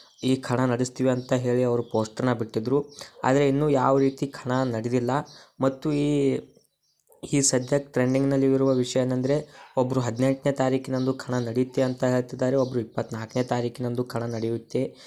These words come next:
ಈ ಇಟ್ನಾಳ್ ಕಣ ನಡೆಯುತ್ತೆ ಅಂತ ಹೇಳ್ತಿದ್ದಾರೆ ಫ್ರೆಂಡ್ಸ್. ಆವ್-, ಆದ್ರೆ ಕಮಿಟಿಯವರು ಹೇಳಿರುವ ಪ್ರಕಾರ ಈಗ ತಾನೇ ಬೆಡ್ನ ಹಾಕಿದ್ದಾರೆ ಫ್ರೆಂಡ್ಸ್.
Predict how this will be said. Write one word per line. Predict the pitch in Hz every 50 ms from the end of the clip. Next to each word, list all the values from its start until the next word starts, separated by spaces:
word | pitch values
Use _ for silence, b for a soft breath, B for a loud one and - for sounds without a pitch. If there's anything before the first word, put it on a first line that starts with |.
| B B B
ಈ | 131 131
ಇಟ್ನಾಳ್ | 139 131 123 - 127 127 127
ಕಣ | 123 - 131 123 123 120
ನಡೆಯುತ್ತೆ | 113 113 120 113 110 -
ಅಂತ | 113 113 110 -
ಹೇಳ್ತಿದ್ದಾರೆ | 127 120 120 117 113 - 107 107 110 107 107
ಫ್ರೆಂಡ್ಸ್. | 107 - 131 127 127 - - B B B B B B B -
ಆವ್-, | - 120 127 135 135 -
ಆದ್ರೆ | 117 123 131 135 143 143 143
ಕಮಿಟಿಯವರು | 139 - - 127 123 131 143 143 143 156 151 147 143 139
ಹೇಳಿರುವ | 131 131 131 135 135 135 131 135 131
ಪ್ರಕಾರ | 135 131 127 123 - - 123 123 131 139 139 - - B B B B B B -
ಈಗ | 123 143 147 151 -
ತಾನೇ | - 139 139 143 147 147
ಬೆಡ್ನ | 135 127 127 127 123 127 131 139
ಹಾಕಿದ್ದಾರೆ | 127 123 120 120 - - 123 123 120 120 120
ಫ್ರೆಂಡ್ಸ್. | 117 - 117 110 107 104 -